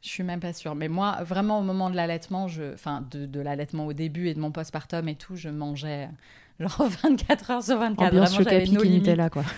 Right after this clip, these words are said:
Speaker 2: <laughs>
Speaker 1: Et surtout, ma plus grande peur, c'était de ne pas avoir de lait, de ne pas en avoir assez. Donc, je buvais des tonnes d'eau et je <laughs> bouffais des tonnes de bouffe pour me dire, euh, «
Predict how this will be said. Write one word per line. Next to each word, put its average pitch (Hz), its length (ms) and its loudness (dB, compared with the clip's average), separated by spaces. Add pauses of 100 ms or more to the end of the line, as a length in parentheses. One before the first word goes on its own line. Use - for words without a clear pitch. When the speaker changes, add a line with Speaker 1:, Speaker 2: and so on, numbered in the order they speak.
Speaker 2:
<laughs> - 220 0
Speaker 1:
Et 240 120 4
surtout, - 420 2
ma 220 120 8
plus - 240 -4
grande 247 300 2
peur, 254 240 4
c'était 196 320 -4
de 180 100 0
ne 180 120 0
pas 254 300 4
avoir 208 240 0
de 180 100 -4
lait, 180 280 -2 (760)
de 190 120 2
ne 196 80 4
pas 220 220 2
en 220 80 0
avoir 185 260 0
assez. 220 460 -2
Donc, 180 240 -2
je 175 160 0
buvais 220 920 -2
des 175 220 -2
tonnes 240 440 2
d'eau 233 280 2 (100)
et 196 100 4
je 175 200 0
<laughs> - 0 -
bouffais 233 800 0
des 185 160 -4
tonnes 254 320 2
de 214 100 0
bouffe 190 440 -2
pour - 140 -4
me 190 140 2
dire, 208 300 -2
euh, « 175 260 2